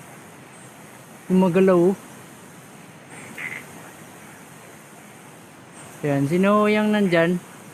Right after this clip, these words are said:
Oh my God, oh, oh, oh. Ayan, gumagalaw yung dahon, oh. Oh. Ayan.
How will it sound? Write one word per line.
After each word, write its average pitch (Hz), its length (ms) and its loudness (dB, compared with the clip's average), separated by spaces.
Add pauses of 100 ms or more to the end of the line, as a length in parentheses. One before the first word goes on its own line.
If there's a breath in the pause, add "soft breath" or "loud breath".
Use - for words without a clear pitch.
(800)
Oh 156 80 -8
my 131 160 -2
God, 127 240 -4
oh, 185 80 -12 (160)
oh, 156 120 -6 (200)
oh. 160 160 -6 (480 loud breath)
Ayan, 135 160 -8
gumagalaw 139 400 -4
yung 151 240 -2
dahon, 135 320 -2
oh. 117 80 -10 (800)
Oh. 143 80 -12 (1300)
Ayan. 110 160 -10